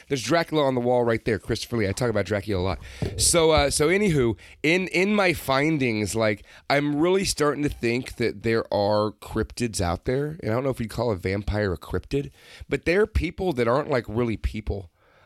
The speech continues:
I don't know if this girl was actually, like, a succubus or actually a space vampire. She's gone. She's, like, vanished from,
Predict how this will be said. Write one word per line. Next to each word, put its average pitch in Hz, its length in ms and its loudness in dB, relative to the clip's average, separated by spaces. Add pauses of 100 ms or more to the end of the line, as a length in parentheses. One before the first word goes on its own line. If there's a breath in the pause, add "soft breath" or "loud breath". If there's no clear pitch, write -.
I 127 120 4
don't 170 200 0
know 160 160 4
if 120 120 -2
this 139 160 0
girl 131 260 2
was 120 180 2
actually, 113 460 0
like, 101 160 -4
a 98 40 -2
succubus 120 680 -2
or - 100 -2
actually 113 380 -2
a 98 40 0
space 110 320 -2
vampire. 117 200 -4
She's 170 200 -4
gone. 98 460 0 (220 loud breath)
She's, 135 200 -4
like, 131 200 -2
vanished 113 580 -2
from, 98 400 -4